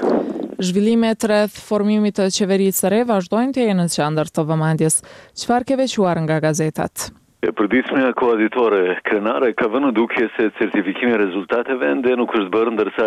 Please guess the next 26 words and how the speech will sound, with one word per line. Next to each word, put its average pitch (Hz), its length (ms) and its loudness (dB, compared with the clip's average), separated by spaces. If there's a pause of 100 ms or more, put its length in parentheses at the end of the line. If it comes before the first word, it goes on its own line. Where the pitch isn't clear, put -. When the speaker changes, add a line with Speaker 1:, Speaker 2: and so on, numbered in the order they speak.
Speaker 2:
rezultatet 101 680 -2
përfundimtare 104 680 0
të - 100 -12
publikuara 104 640 2
nga 95 180 0
K 110 160 -2
Q 107 220 0
Z-ja 117 260 2
kanë 107 220 -4
treguar 98 480 0
se 92 100 0
koalicioni 104 640 -2
pan 113 320 -2
ka - 160 -4
fituar 98 400 0
shumicën 95 560 -4
relative 90 560 0 (560)
në 120 140 0
zgjedhjet 101 400 0
e - 100 -4
parakohshme 101 560 -2
të 101 160 -2
muajit 95 240 0
të 87 140 -2
shkuar, 117 340 2 (480)
por - 160 -4